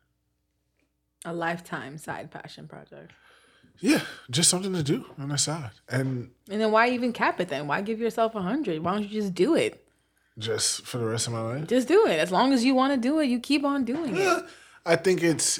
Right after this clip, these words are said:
Speaker 2: it's good to sometimes
Speaker 1: The discipline is in doing it.
Speaker 2: And I'm, excuse me, I'm gonna do it a hundred times.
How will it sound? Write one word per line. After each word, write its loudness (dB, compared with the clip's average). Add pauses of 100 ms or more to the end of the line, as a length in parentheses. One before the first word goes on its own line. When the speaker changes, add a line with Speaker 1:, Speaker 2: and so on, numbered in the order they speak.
(100)
Speaker 2:
it's 2
good 6
to 2 (320)
sometimes -2 (720)
Speaker 1:
The 4
discipline 0
is 0
in 2
doing 2
it. -10 (1040)
Speaker 2:
And -6
I'm, -8 (1000)
excuse -8
me, -10 (100)
I'm -8
gonna -4
do -2
it -2
a -2
hundred 0
times. -6